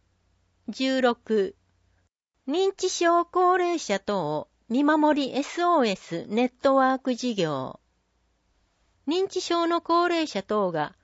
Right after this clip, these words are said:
行方不明になった場合に備えて、あらかじめ市に登録をしておくことで、早期発見、事故の防止につなげます。事前登録した人は、認知症高齢者等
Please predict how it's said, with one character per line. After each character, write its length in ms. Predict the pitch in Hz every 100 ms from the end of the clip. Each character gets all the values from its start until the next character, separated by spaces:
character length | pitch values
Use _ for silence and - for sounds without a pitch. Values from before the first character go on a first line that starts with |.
| _ -
行 140 | 277
方 240 | 339 339
不 140 | 330 359
明 200 | 330 262
に 120 | 202
な 140 | 226
っ 40 | 294
た 200 | - 196
場 180 | 208 220
合 100 | 214
に 140 | 220
備 380 | - 190 185 160
え 60 |
て、 280 | - - - _ _ _ _
あ 100 | 254
ら 120 | 302
か 160 | 302 294
じ 160 | 254 240
め 240 | 226 208 _
市 200 | - 349
に 140 | 269 -
登 200 | 233 233
録 280 | 233 - 226
を 60 |
し 120 | 226
て 140 | - 226
お 100 | 208
く 140 | -
こ 160 | - 190
と 160 | 190
で、 200 | 160 143 - _ _
早 280 | - 381 392
期 140 | -
発 240 | 185 175 - _
見、 280 | 196 190 175 - _ _
事 160 | 214 -
故 140 | 320
の 160 | 269 190
防 220 | 240 269
止 160 | - 247
に 160 | 247
つ 160 | - 185
な 160 | 185
げ 160 | 170 170
ま 140 | 156
す。 280 | 151 - - _ _ _ _ _ _ _ _ -
事 240 | 247 302 330
前 180 | 349
登 300 | 359 370 359
録 220 | 285 - 202
し 100 | -
た 120 | 185
人 340 | - - 170
は、 220 | 139 - - _ _ _ _ -
認 220 | 320 349
知 160 | -
症 300 | 320 320 320
高 300 | 320 339 339
齢 200 | 330 320
者 140 | 269 196
等 480 | - 190 156 160